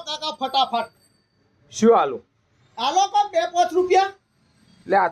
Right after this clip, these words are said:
Speaker 2: તો તું મને ઉછીના આલીને જતો હોય એવી રીતે માગે હે ને?
Speaker 1: ઉછીના નહીં, આ તો શું, ફટાફટ આલો તો હું મારા કોમે જઉં, તમે તમારું કોમ કરો, ટાઈમ બચી જાય ને. લાવો હેડો ફટાફટ.
Speaker 2: નહીં પણ.
Speaker 1: શું નહીં?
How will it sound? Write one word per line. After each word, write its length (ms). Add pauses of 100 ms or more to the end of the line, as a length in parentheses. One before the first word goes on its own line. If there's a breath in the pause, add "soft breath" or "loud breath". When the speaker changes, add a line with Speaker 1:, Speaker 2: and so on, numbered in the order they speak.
Speaker 2:
તો 160
તું 140
મને 260
ઉછીના 380
આલીને 280
જતો 240
હોય 120
એવી 100
રીતે 240
માગે 300
હે 120
ને? 80 (460)
Speaker 1:
ઉછીના 400
નહીં, 240
આ 160
તો 160
શું, 340
ફટાફટ 480
આલો 220 (100)
તો 140
હું 160
મારા 320
કોમે 200 (120)
જઉં, 180
તમે 240
તમારું 400
કોમ 220
કરો, 260
ટાઈમ 300
બચી 260
જાય 100
ને. 140
લાવો 220
હેડો 180
ફટાફટ. 480 (240)
Speaker 2:
નહીં 300
પણ. 120 (680)
Speaker 1:
શું 180
નહીં? 220